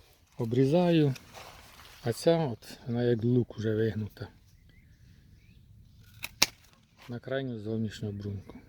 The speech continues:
щоб піднімалась догори. Бо приріст буде с-, сильний, потужний. Ці всі не чіпаю.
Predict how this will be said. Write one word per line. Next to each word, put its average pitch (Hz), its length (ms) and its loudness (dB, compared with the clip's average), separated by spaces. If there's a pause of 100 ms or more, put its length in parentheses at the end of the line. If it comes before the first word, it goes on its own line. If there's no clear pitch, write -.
(120)
щоб - 180 -4
піднімалась 120 600 2
догори. 104 460 -2 (1800)
Бо 117 140 0
приріст 131 500 8
буде 110 180 -2
с-, - 160 -6 (200)
сильний, 147 560 4
потужний. 139 600 0 (1300)
Ці - 180 6
всі 147 200 6
не 135 140 6
чіпаю. 113 520 -2